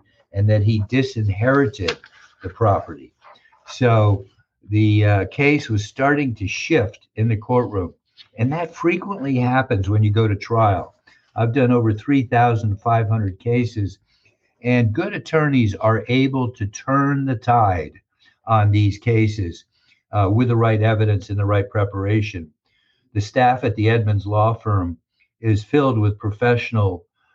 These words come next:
professional, uh, paralegals and attorneys that know how to create a defense or a mitigation case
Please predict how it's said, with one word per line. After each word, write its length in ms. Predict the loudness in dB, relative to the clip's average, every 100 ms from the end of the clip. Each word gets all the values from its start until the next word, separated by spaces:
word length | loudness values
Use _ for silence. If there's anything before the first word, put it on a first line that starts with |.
| _ -8 -8 -10 -20 -10
professional, 840 | -6 -2 0 0 0 2 2 0
uh, 240 | -2 -4 -6 -14 _ _ _ _ -2
paralegals 760 | 2 2 2 2 2 0 -2 -2
and 180 | -2 -2
attorneys 600 | -2 -2 2 0 0 -6 _ _ _
that 220 | -4 -4 0
know 320 | 0 0 0
how 260 | 0 0
to 200 | 0 -4
create 800 | -6 -4 0 2 2 0 -2 -6 -20 _ _ _ _ _ -20 -6 0
a 200 | 2 2
defense 640 | 0 0 0 2 0 -4
or 180 | 0 0
a 100 | 2
mitigation 800 | 2 2 0 2 0 -2 -6 -8
case 540 | -4 -4 -4 -8 -16